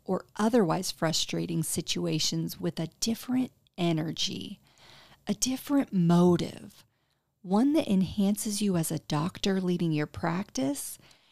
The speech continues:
and one that enhances you as a person growing stronger and more wise in life. Choose a perspective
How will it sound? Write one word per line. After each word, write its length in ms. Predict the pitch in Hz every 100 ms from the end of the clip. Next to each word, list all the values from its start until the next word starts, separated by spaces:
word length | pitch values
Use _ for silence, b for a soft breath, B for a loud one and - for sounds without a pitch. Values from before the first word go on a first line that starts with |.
| b
and 180 | 214 214
one 240 | 202 269 294
that 120 | 311
enhances 680 | 220 196 254 254 214 175 180
you 160 | 175
as 140 | 165 165
a 80 | -
person 760 | - - 233 233 - - - 170
growing 380 | - 180 175 165
stronger 760 | - - 180 160 175 190 185 -
and 280 | 196 170 165
more 260 | 196 196
wise 680 | 185 175 208 175 185 170 -
in 200 | 185 180
life. 540 | 175 226 - - - - _ _ _ _ _ _ _
Choose 520 | - - 262 320 330
a 80 | 359
perspective 1040 | - 311 269 - 196 175 - 170 160 165